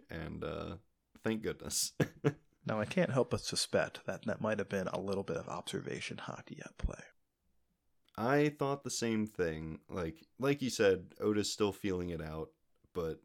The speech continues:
Speaker 1: like, that's an easy retcon right there.
Speaker 2: Mm-hmm, mm-hmm.
Speaker 1: So, I mean, we've, we've talked about a lot of the big people here. We haven't really touched on Whitebeard, <laughs> kind of the
Speaker 2: <laughs>
Speaker 1: biggest, well, I mean, depending on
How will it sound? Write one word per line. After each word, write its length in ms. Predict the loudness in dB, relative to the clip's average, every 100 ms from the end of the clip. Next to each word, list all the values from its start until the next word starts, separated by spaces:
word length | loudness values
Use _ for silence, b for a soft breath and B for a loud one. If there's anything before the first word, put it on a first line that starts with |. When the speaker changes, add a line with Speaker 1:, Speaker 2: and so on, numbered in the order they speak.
| -8
Speaker 1:
like, 320 | -6 -6 -8 -2
that's 240 | 0 0
an 140 | -4 -4
easy 260 | -6 -6
retcon 540 | -6 -6 -6 -6 -6 -4
right 260 | -6 -4
there. 340 | -4 -4 -4 -10 -14
Speaker 2:
Mm-hmm, 480 | -14 -12 -14 -14 -14
mm-hmm. 220 | -12 -12 -14 _ _ _ _ _ _
Speaker 1:
So, 400 | -2 4 6 4 0 _ -20 -12 -8 -4
I 100 | 2
mean, 280 | 4 4 0
we've, 240 | -2 0
we've 160 | 2 4
talked 240 | 4 2
about 200 | 4 4
a 40 | 6
lot 220 | 4 2
of 80 | 0
the 60 |
big 220 | 0 -2 -2
people 340 | -6 -4 -4
here. 360 | -2 -2 -4 -6
We 120 | -6 0
haven't 340 | 0 0 -6 _ _ _ _ _ _ -8
really 360 | -4 -2 -4
touched 420 | -2 -2 -2 -6 -8
on 460 | -6 -4 -4 -6 -8 -8
Whitebeard, 520 | -4 -4 0 0 -2 -6 -8 0
<laughs> 280 | 2 2 0
kind 220 | 0 2
of 80 | 2
the 100 | 0
Speaker 2:
<laughs> 80 | 0
Speaker 1:
biggest, 600 | 0 2 0 -2 -10 -12 -4
well, 340 | 4 4 4 0
I 20 |
mean, 240 | -6 -6 -10 _ _ -20 -8
depending 220 | -6 -6
on 320 | -8 -8 -12